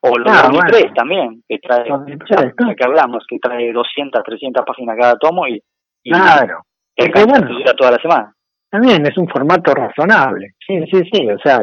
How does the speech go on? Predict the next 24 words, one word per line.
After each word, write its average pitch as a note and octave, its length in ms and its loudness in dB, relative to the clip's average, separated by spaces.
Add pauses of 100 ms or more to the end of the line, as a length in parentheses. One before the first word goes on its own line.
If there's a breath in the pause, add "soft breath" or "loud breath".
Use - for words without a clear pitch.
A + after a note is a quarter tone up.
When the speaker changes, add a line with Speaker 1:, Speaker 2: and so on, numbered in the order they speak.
Speaker 2:
cambió. F3 360 2 (720)
Y B2 100 -14
también G3+ 340 4
Speaker 1:
Cambió, A3+ 180 6
Speaker 2:
yo E3+ 140 4
Speaker 1:
ese C#3+ 140 -10
es C#3 80 -8
el B2+ 80 -2
asunto, A#2 440 -8
claro, C3+ 360 2
no, B2+ 180 -4
no, B2+ 100 -14 (460)
no D#3+ 100 2
es A#3 60 4
que - 140 -6 (100)
sea C#3+ 120 2
mejor, B2+ 400 -4
es D#3 180 0
que C4+ 80 2
es C4 60 -4
distinto. F3+ 640 -6 (200)
Speaker 2:
Es G3+ 140 2
distinto, G3+ 500 0 (140)
sí, F#3+ 80 2